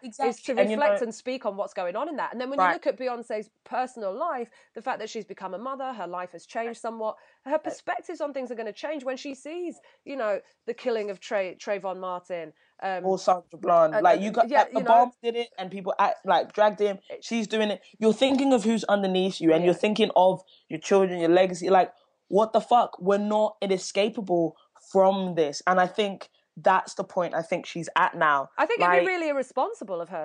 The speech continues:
Speaker 1: to not discuss any of these issues in musical form at this
Speaker 2: And
Speaker 1: point,
Speaker 2: I know,
Speaker 1: you know?
Speaker 2: I know, like, harking it back, and it's just, it's a discussion I had the other day, and I think this is perhaps,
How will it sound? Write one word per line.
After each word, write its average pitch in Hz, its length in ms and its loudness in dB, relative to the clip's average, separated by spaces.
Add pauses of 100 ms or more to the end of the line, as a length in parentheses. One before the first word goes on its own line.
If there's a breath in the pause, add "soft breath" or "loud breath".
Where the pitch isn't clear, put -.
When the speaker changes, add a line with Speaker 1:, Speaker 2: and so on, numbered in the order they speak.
Speaker 1:
to 185 80 -12
not 185 400 -10
discuss 196 380 -10
any 175 180 -8
of 160 60 -8
these 165 180 -14
issues 165 380 -14
in 165 100 -12
musical 170 380 -14
form 170 240 -8
at 175 80 -14
this 208 80 -8
Speaker 2:
And 269 100 -6
Speaker 1:
point, 294 220 -8
Speaker 2:
I 302 40 -6
know, - 20 -4 (100)
Speaker 1:
you 311 80 -8
know? 277 120 -8 (140)
Speaker 2:
I 233 80 -4
know, 247 320 0
like, 190 380 2
harking 233 420 0
it 185 140 -4
back, - 400 2
and 170 260 0 (160)
it's 185 120 -10
just, 196 220 -4
it's - 140 -12
a - 40 -10
discussion 214 440 -2
I 180 80 4
had 165 220 0
the 160 80 2
other 143 140 -4
day, 165 320 6
and 151 120 2
I 156 40 -2
think - 260 -2
this 190 200 -2
is 160 120 -4
perhaps, - 840 -2